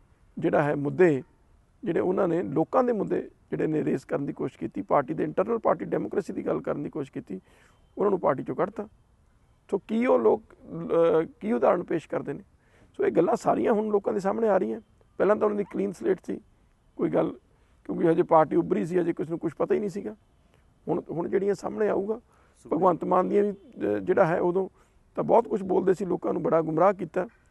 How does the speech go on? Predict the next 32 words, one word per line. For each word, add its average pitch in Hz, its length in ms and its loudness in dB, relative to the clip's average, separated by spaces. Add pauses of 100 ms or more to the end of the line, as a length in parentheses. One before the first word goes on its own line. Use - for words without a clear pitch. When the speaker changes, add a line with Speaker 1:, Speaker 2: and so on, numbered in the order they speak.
(360)
Speaker 1:
ਅਜੇ 170 100 2
ਮੈਂ 170 120 2
ਡੀ 151 180 2
ਸੀ 160 120 2
ਨੂੰ 185 100 2
ਕੰਨ 180 180 2
ਫੜ 170 160 2
ਕੇ 180 140 0
ਤੁਹਾਡੇ 170 260 -2
ਕੋਲ 175 160 0
ਲਿਆਇਆ 170 220 6
ਕਰੂੰਗਾ, 175 420 0 (320)
ਮੈਂ - 80 -8
ਐਸ 147 220 -2
ਐਸ 180 100 -6
ਪੀ 208 120 -4
ਨੂੰ 196 140 -2
ਲਿਆਇਆ 175 220 6
ਕਰੂੰਗਾ, 180 440 0 (420)
ਮੈਂ 170 160 2
ਉੱਥੋਂ 175 260 0
ਸੈਂਟਰ - 320 -4
ਤੋਂ 170 160 0
ਆਹ 208 120 6
ਕਰਕੇ - 300 -2
ਦਿਉਂ 175 220 -2
ਤੁਹਾਨੂੰ। 185 300 -6 (1900)
ਕਹਿਣ 214 180 6
ਨੂੰ 233 120 -2
ਜੋ 165 180 4
ਮਰਜ਼ੀ 220 280 0
ਤੁਸੀਂ 214 320 -4